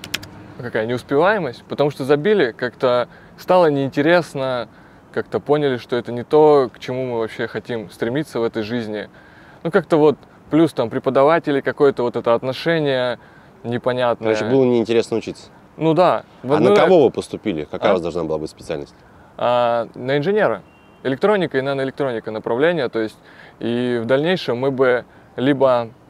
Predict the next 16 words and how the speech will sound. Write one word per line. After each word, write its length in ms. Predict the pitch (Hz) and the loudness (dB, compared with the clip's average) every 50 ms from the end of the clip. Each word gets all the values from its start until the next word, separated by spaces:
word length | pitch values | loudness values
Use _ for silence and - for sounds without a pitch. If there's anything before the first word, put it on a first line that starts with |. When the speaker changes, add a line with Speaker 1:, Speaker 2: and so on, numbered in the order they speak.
| _ _ _ _ _ _ - | _ _ _ _ _ _ -6
Speaker 1:
а, 460 | 120 117 117 117 117 117 117 113 110 | -4 -2 -2 0 0 0 0 -2 -2
проектировали 1040 | - - 127 123 - - - 151 147 139 131 123 117 117 117 117 117 120 117 117 117 | -2 -2 -4 -4 -4 -4 -2 0 0 0 2 0 0 0 0 0 0 0 0 0 -2
микросхемы, 800 | 120 120 - 127 120 117 - - 175 185 196 190 180 170 165 160 - - - - - - - - - - - | -4 -4 -4 -4 -4 -6 -6 -6 -4 -4 -4 -4 -4 -6 -6 -8 -12 -18 -20 -20 -20 -20 -20 -20 -16 -10 -6
либо, 1300 | 110 117 139 131 127 135 135 131 131 131 127 127 127 127 127 123 123 120 120 120 117 120 117 113 110 - - - - _ _ _ - - - - - - | -6 -4 -2 0 2 2 4 4 4 4 2 2 2 2 0 0 -2 -2 -2 -2 -2 -4 -4 -6 -8 -10 -16 -20 -20 _ _ _ -20 -20 -20 -20 -20 -12
а, 400 | - 110 110 113 113 113 107 - _ _ - - - _ _ _ _ - _ _ - | -8 -6 -4 -2 -2 -4 -6 -8 _ _ -20 -20 -20 _ _ _ _ -20 _ _ -10
направление 640 | - 127 120 - 131 127 135 147 175 180 165 147 131 | -8 -6 -4 -2 -2 0 0 0 -2 -2 -2 -4 -4
было 480 | 117 101 143 156 156 147 147 135 123 127 - _ _ - - - - - - - | -2 -2 -2 0 0 0 -2 -2 -6 -12 -20 _ _ -20 -20 -20 -20 -16 -6 -2
подсветка 440 | 143 135 - - 160 147 - - 110 | -2 0 2 2 0 0 0 0 0
домов, 320 | 113 117 131 123 110 - - | 0 0 0 -2 -4 -4 -6
короче. 240 | - 104 101 92 - - | -8 -8 -8 -10 -12 -12
Вот 80 | 107 | -8
знаешь, 240 | 101 123 156 185 175 - | -4 -2 -2 -2 -4 -6
вот 120 | 113 87 | -12 -12
эти 160 | 113 104 - 110 | -10 -8 -6 -6
вот, 100 | 101 78 | -6 -4
Speaker 2:
Да. 240 | 87 87 82 78 | -4 -6 -6 -6